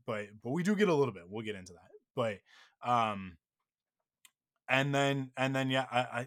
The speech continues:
I don't know. I think, like, story impact is, is another big part of it. It's like some of the fights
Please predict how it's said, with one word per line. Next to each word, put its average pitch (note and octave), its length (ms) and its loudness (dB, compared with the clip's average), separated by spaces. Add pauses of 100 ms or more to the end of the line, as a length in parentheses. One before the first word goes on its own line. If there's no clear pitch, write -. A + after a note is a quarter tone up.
(120)
I B2 60 -4
don't C#3+ 80 -2
know. C3+ 120 -2
I C3 100 0
think, F3 200 -4
like, E3+ 120 0
story B2 480 -2
impact B2+ 400 -2
is, B2 160 -6
is A#2 220 -6
another A#2+ 300 -4
big A#2+ 200 -10
part A#2+ 200 -6
of B2+ 80 -8
it. D3 220 -6
It's A2 220 -8
like A2 220 -2 (520)
some D3+ 260 2
of D3+ 80 2
the C#3 100 2
fights A#2+ 480 0